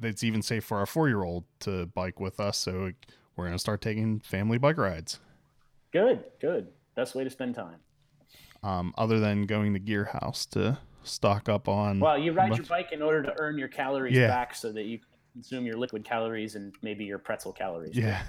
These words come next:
Speaker 1: <laughs> earn that pretzel. <laughs>
Speaker 2: Earn it, yeah.
Speaker 1: All right, well, I know you are an extremely busy man,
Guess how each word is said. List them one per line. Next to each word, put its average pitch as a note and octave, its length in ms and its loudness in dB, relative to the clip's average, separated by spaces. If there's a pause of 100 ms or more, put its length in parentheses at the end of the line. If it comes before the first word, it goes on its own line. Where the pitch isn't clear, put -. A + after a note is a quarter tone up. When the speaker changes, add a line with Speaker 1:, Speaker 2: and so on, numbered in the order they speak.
Speaker 1:
<laughs> - 160 -20
earn B2 180 2
that G#2 180 0
pretzel. - 420 -4 (560)
<laughs> C3+ 220 4 (420)
Speaker 2:
Earn B2+ 160 4
it, - 120 -2 (160)
yeah. G#2 100 -8 (760)
Speaker 1:
All C3+ 80 4
right, B2+ 160 4
well, B2 340 6
I B2 140 4
know B2+ 280 8
you C3 440 8
are A2 320 8
an G#2+ 140 6
extremely A#2+ 480 4
busy A2 240 4
man, G#2+ 480 6